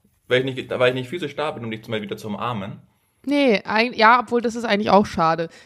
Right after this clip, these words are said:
Speaker 2: Wir hatten ja eigentlich heute vorgenommen, dass du rumkommst, aber ich verstehe das, dass du keinen Bock hast durch den, durch den Regen. Geht's da eigentlich schon los mit Hund? Also hat man eigentlich, hat man Bock? Also wenn man, wenn's so draußen regnet, denkt man sich, oh,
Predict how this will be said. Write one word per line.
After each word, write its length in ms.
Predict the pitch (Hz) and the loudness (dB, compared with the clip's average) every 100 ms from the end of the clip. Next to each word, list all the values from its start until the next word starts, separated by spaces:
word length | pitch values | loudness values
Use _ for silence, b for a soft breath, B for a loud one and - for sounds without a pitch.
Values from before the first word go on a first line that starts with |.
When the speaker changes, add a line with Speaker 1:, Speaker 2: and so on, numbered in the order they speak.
| b | b
Speaker 2:
Wir 120 | 202 | -4
hatten 120 | 202 208 | -2 0
ja 120 | 208 | 0
eigentlich 260 | 214 220 | -2 -2
heute 140 | 214 190 | -4 -4
vorgenommen, 300 | 208 202 196 | -6 -4 -6
dass 120 | - | -2
du 80 | 190 | 4
rumkommst, 600 | 185 226 - 180 208 - | 6 4 6 4 4 2
aber 120 | 185 | 4
ich 60 | 180 | 4
verstehe 300 | 165 - 196 | 2 4 6
das, 160 | 170 170 | 6 2
dass 120 | 160 | -4
du 100 | 175 | -2
keinen 220 | 175 170 | 0 2
Bock 180 | 180 180 | 2 2
hast 180 | 170 - | 0 0
durch 140 | 175 | -2
den, 320 | 185 175 170 | -2 -4 -2
durch 140 | 170 160 | -2 -2
den 180 | 170 160 | -2 2
Regen. 320 | 196 170 160 B - | 4 2 -2 B -4
Geht's 240 | 269 - | -4 4
da 100 | 262 | 4
eigentlich 280 | 247 262 - | 4 0 0
schon 160 | 254 | 0
los 380 | 220 226 277 - | 4 4 4 0
mit 220 | 247 269 | -2 0
Hund? 360 | 233 240 330 - | 2 0 -2 0
Also 260 | 196 214 208 B B | 4 4 2 B B
hat 220 | 233 - | 0 4
man 180 | 277 - | 0 4
eigentlich, 720 | 202 226 254 254 254 - - _ - | 4 4 2 -4 -6 -8 -20 _ -4
hat 200 | 240 - | -2 -2
man 240 | 294 269 208 | -4 -6 -4
Bock? 260 | 240 - - | -4 -4 -2
Also 220 | 208 226 | 2 4
wenn 120 | 233 | 4
man, 160 | 269 233 | 4 0
wenn's 200 | 247 - | -2 2
so 120 | 277 | 2
draußen 300 | 240 226 254 233 | 8 6 6 2
regnet, 260 | 226 247 | -2 0
denkt 140 | 233 247 | -2 -2
man 100 | 233 | -6
sich, 140 | 240 - | 0 6
oh, 220 | 190 | 6